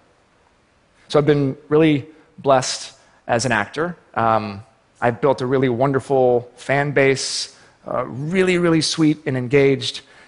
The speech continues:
And so I decided to use my social platform as kind of this Trojan horse, wherein I could create a daily practice of authenticity and vulnerability. The response has been incredible. It's been affirming,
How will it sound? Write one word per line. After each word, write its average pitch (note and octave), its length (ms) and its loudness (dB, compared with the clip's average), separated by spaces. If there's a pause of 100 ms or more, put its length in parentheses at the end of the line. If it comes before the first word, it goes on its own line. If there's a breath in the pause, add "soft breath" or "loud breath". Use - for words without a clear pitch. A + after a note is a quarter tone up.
(160 soft breath)
And C#3+ 100 -6
so D3+ 120 0
I D3 80 4
decided F3 560 0
to D3+ 240 -4
use D3+ 220 -4
my C#3+ 120 2
social D3 320 0
platform A2+ 640 -2
as A#2+ 140 -2
kind D3+ 220 0
of C3+ 60 -2
this C3 180 -6
Trojan C#3 460 0
horse, G#2+ 480 -4 (560 soft breath)
wherein B2+ 480 2 (180)
I C#3 120 -4
could D3+ 180 -4
create C#3+ 340 2
a B2+ 60 0
daily A#2+ 380 0
practice A2+ 540 -6
of G2+ 100 -8
authenticity G#2+ 680 -4
and F#2+ 120 -8
vulnerability. F#2 640 -8 (1300 soft breath)
The C3 80 -2
response E3 500 2
has C3+ 80 -8
been C#3 120 -2
incredible. D#3 500 -2 (1120)
It's - 100 -16
been A2+ 540 -2
affirming, D3+ 800 0